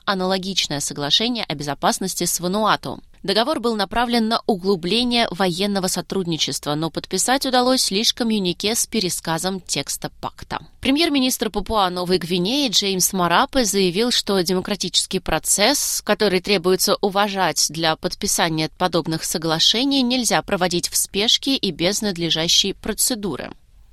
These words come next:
Договор должен вывести отношения между Папуа-Новой Гвинеей и Австралией на уровень альянса, который может стать первым новым альянсом, заключенным Австралией за более чем семьдесят лет.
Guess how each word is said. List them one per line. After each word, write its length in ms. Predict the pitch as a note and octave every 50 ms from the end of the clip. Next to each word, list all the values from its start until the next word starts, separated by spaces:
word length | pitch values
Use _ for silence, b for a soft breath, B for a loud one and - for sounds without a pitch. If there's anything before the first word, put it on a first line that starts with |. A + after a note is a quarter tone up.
| -
Договор 340 | - F#3 G#3+ B3 C4+ E4 D#4
должен 420 | A#3 G#3 B3+ B3+ A#3 B3 A3+ G#3+ F#3
вывести 420 | F#3+ B3+ C4 C#4 C4 - - A#3+
отношения 680 | A3 G#3 - F3+ F#3 - - A#3+ A#3 A3 G3+ F#3 F3
между 280 | E3+ E3+ E3+ - F#3 F#3
Папуа-Новой 640 | F#3 F#3+ F3+ F#3+ F#3+ F#3 F3+ F3+ F#3 F3+ F3+ F3
Гвинеей 480 | D#3+ E3+ E3+ F3+ F#3 G3 G3 F#3 F3+ -
и 160 | - - -
Австралией 760 | - F3 F3+ - - - - - G#3+ A#3+ C4 B3 A3+ G3+ F#3+
на 160 | F3+ F3+ - -
уровень 320 | G3+ G#3+ A3 G3+ G#3 - -
альянса, 720 | G#3 G#3 G3+ F#3+ A3+ A3 G3+ F3+ - - - F3 D3 D3+ D#3 -
который 320 | - E3+ - E3+ E3+ E3+
может 260 | E3+ F3 F3 F3 -
стать 320 | - - A#3 A#3+ A#3+ - - -
первым 460 | - G#3+ A3 G#3+ G3 G3+ F#3+ F#3 F3+
новым 300 | F3+ F#3 F3+ E3 E3 D#3 -
альянсом, 600 | E3+ D#3+ D#3 D#3+ F3 F#3+ G#3+ G#3 - - F3+ E3+
заключенным 560 | D#3 D#3+ - E3+ E3+ - - F3 E3+ E3 D#3+ -
Австралией 720 | - E3 - - - - F3 F#3 G3+ G#3+ G3+ F#3 E3+ E3 B B B B B B B
за 140 | - G#3 G3
более 260 | G#3+ C4 B3+ B3 G3
чем 220 | - - F#3+ F#3
семьдесят 640 | F3 - - - D#3 D3+ C#3+ D#3 C#3+ - - C#3+ - - -
лет. 380 | D#3+ D3 C3+ - - - -